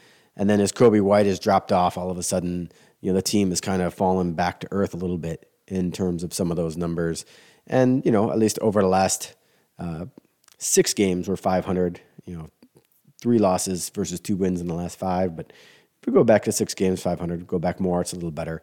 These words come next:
Um, but more or less, uh, you know, they're playing around five hundred basketball right now.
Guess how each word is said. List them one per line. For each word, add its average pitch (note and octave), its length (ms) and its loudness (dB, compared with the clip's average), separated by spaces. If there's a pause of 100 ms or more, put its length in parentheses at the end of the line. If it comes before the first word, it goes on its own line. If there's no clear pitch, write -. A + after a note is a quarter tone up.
(440)
Um, E2 380 -10 (360)
but C#3+ 140 2
more E3 220 10
or D3 40 10
less, B2 320 6
uh, A2+ 280 4
you F3+ 120 4
know, A2+ 80 6
they're A2 140 -2
playing B2 260 4
around G#2 360 2
five G2 200 2
hundred F#2+ 200 -4
basketball E2 440 -6
right D2+ 140 -14
now. D2+ 180 -18